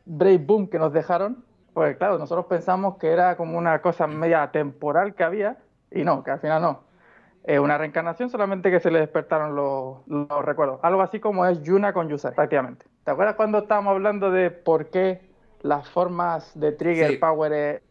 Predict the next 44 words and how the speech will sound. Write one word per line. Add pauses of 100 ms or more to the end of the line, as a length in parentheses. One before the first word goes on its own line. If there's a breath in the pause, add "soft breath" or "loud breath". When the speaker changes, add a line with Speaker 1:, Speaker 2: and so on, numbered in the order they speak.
(200)
Speaker 1:
Power
y
Sky (280 soft breath)
se
consumieron
en
las
torres?
Speaker 2:
Sí.
Speaker 1:
Pues
aquí
también
hay
como
una
especie
de
explicación
a
eso. (600 loud breath)
Y
es
por
eso
que, (140)
porque
esos
pilares
también
forman
parte
de
la
tabla. (260)
Y (160)
es
por
eso
que
puede (100)
crear
la
Cyber
Kid,